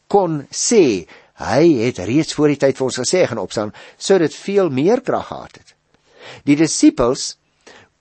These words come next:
kon nie kragtige getuies vir God wees voordat hulle dit goed verstaan het nie. En daarom is die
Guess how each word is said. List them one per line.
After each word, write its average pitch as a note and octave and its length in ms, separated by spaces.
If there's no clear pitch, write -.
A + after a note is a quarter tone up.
kon A3 140
nie D4 240
kragtige F3+ 760
getuies F#3+ 640
vir B2 140
God - 340
wees A2 300
voordat G3 720
hulle D3 160
dit C3+ 180
goed C3 200
verstaan G2+ 420
het - 140
nie. C2+ 120
En A2 320
daarom C#3 640
is G#2 140
die A2 120